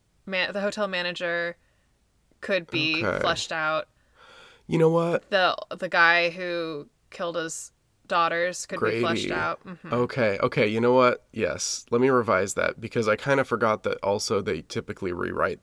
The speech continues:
Speaker 2: the story
Speaker 1: They re-,
Speaker 2: in a
Speaker 1: yeah,
Speaker 2: lot of
Speaker 1: they take a lot
Speaker 2: ways.
Speaker 1: of liberties. And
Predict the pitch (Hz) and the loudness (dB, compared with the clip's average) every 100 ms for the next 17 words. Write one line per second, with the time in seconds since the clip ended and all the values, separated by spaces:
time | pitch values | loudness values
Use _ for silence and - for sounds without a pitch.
0 | - 85 - - - 92 90 - - - | -10 -8 -4 -6 -4 -2 0 -2 -4 -2
1 | 202 202 202 214 165 156 - 185 - - | -2 0 0 2 2 2 0 0 0 0
2 | 170 160 170 165 - 175 165 165 - 208 | 0 0 -2 -6 -10 -10 -10 -10 -6 -4
3 | 202 180 | -4 -8